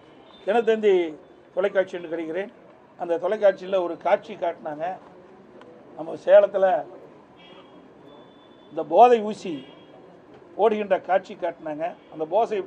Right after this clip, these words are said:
போதை ஊசி போடுகின்ற, போட்டு கொண்டிருக்கும் போது அந்த செய்தியாளர் படம் பிடிக்கிறார். அந்த தப்பிச்சு ஓடுகின்ற காட்சி நான் பார்த்தேன்.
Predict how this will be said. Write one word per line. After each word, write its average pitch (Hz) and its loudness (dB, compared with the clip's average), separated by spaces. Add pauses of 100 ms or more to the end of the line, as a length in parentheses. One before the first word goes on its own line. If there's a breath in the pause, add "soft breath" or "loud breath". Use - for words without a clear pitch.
(140)
போதை 214 2
ஊசி 208 -12
போடுகின்ற, 196 -8 (160)
போட்டு 220 -2
கொண்டிருக்கும் 190 -12
போது 190 0 (500)
அந்த 185 -6
செய்தியாளர் 214 2
படம் 196 0
பிடிக்கிறார். 156 -6 (380)
அந்த 180 -2
தப்பிச்சு 285 -4
ஓடுகின்ற 214 2
காட்சி 190 -2
நான் 156 -6
பார்த்தேன். 139 -10